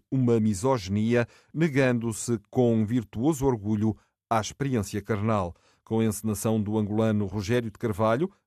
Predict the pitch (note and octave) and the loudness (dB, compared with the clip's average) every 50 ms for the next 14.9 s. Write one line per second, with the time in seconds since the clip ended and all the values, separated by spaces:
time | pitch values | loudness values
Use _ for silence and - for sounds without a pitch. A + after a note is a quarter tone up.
0 | _ - G#2+ - - B2 F#2+ - A#2 B2+ A#2+ - - B2 B2 C3+ C3 A2 F#2+ G2 | _ -10 -8 -4 -4 -4 -2 0 0 0 0 0 -2 0 2 2 2 0 0 0
1 | G2 G#2+ A#2 C#3 D3 C3 A2 - - A#2 A2 G2 - - C3 C#3 C3 A#2 G#2+ G#2+ | 2 2 2 2 2 -2 -6 -2 0 -2 -2 0 0 2 2 2 2 2 0 0
2 | G#2+ G2+ - - G#2+ A2 A#2+ B2 B2 G#2 G2 - A2 F#2+ - B2+ A#2 G2+ G2+ A#2 | 0 -2 -2 -2 0 2 4 4 2 0 -4 -8 -8 -6 -4 -2 -2 2 2 2
3 | B2 C3 - - G2 F#2+ G2+ G2 F#2+ G2+ G2 G#2 A#2+ B2+ - - - _ - G2+ | 2 2 0 -8 -6 -4 -2 -2 0 0 2 2 2 0 -2 -8 -20 _ -4 -2
4 | A2+ G2+ F#2 A2 C#3+ C3+ B2 G#2 B2+ C3 - - G#2 G#2+ G#2 G#2+ G2+ _ _ _ | -2 0 0 0 2 2 2 2 0 -2 -2 -2 -2 0 0 0 -2 _ _ _
5 | _ _ - - D#3+ D#3 - D#3 E3+ E3 B2+ F#2+ F#2+ F#2 F2 G#2 F#2+ - A2+ A2+ | _ _ -2 0 0 0 0 -4 -2 -2 -2 -2 -2 -4 -4 -6 -8 -2 -2 0
6 | G2+ F#2 - - G#2 G2 G2 _ _ _ _ _ - - A#2+ A2+ G#2+ G#2 - - | 0 -2 -4 -6 -6 -6 -6 _ _ _ _ _ -4 -2 0 0 0 -2 -4 -8
7 | _ - B2 A2+ A2 G2+ A#2+ B2+ C3 B2+ G2+ A2+ G#2+ F2+ A2 A2 A2 A#2 B2 A#2+ | _ -4 -2 -2 0 0 0 0 0 0 -2 -2 -2 0 0 2 2 2 0 0
8 | - _ _ _ - - C3 A2+ G#2+ A2 C3+ D3 D3+ C#3 C#3 C3+ B2+ B2 A#2 A2 | -4 _ _ _ -4 -2 -2 0 2 0 0 0 2 0 2 2 2 2 2 2
9 | G#2+ G2+ A2 A2 - - - _ _ _ - - B2 A#2+ C3 C3 C#3 C3 C3+ C#3 | 0 0 -2 -4 -4 -8 -14 _ _ _ -6 0 2 2 2 2 0 -4 -4 -4
10 | - - - A2 G#2+ G#2 F2+ G#2+ A2+ G2 _ _ _ _ - C3 C3+ B2 - C3 | -6 -4 -2 -2 -2 -2 -2 -2 -4 -4 _ _ _ _ -2 -2 -2 0 0 -2
11 | A2 B2 B2 B2 B2+ A#2 - A#2 A2 G#2+ A2 G#2 _ _ _ - - F#2 E2+ A#2 | -2 0 0 0 0 -2 -2 -2 -2 -2 -2 -2 _ _ _ -16 -10 -4 0 0
12 | C3 C#3+ C#3 - - C#3 C3+ - B2 A2 G2+ F#2+ - - A#2+ A2+ - _ _ _ | 2 2 0 -2 -2 -4 -2 0 0 0 0 -2 -6 -8 -12 -12 -12 _ _ _
13 | _ - A#2 A#2+ C3 B2+ - - A2 C3+ C3 A#2+ A2+ G#2+ G#2 F#2+ A#2 A2 G#2 _ | _ -4 0 0 0 0 -2 -8 -4 -2 -2 0 0 -2 -2 -2 -4 -4 -4 _
14 | _ _ - A2 A2+ G#2+ B2+ C#3 C#3 D3 C#3+ B2+ A#2 G#2 G2+ G2+ G#2 | _ _ -4 -4 -2 0 2 0 2 2 0 0 2 2 2 0 -2